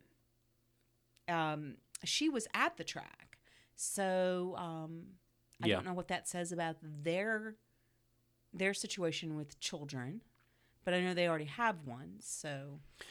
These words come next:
Speaker 2: So one other thing bef-, before we wrap up that I think kind of interesting. So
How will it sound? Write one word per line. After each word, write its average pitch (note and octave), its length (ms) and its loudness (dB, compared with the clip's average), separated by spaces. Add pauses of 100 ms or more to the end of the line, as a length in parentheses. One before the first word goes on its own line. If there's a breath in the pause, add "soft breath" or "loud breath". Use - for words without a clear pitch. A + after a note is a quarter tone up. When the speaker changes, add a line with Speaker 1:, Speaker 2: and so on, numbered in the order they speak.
(220 loud breath)
Speaker 2:
So - 240 -2 (300)
one A3 240 4
other C#3+ 180 6
thing G2 480 -2
bef-, - 300 -6
before D3 340 2
we C3 100 6
wrap F2+ 340 -2
up D#2+ 260 -6
that F#2+ 100 0
I F#2+ 60 2
think - 220 -6 (360)
kind G#2+ 300 0
of F2 80 0
interesting. - 680 -6 (840 loud breath)
So C3 720 10